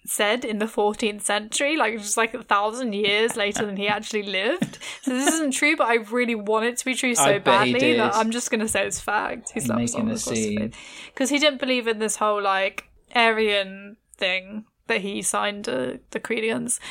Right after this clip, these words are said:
Speaker 1: um, and he slapped a certain Aryan, quote,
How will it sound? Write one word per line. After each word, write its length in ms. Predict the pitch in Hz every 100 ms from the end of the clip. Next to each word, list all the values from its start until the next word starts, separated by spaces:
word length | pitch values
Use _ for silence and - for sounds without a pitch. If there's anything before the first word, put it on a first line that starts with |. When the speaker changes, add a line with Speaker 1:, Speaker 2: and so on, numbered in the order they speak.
| - - -
Speaker 1:
um, 280 | - 196 196
and 140 | 202 208
he 80 |
slapped 420 | 202 - 196 - -
a 80 | -
certain 500 | - 240 233 226 208
Aryan, 640 | 208 208 208 - - 233 247 -
quote, 360 | 185 190 -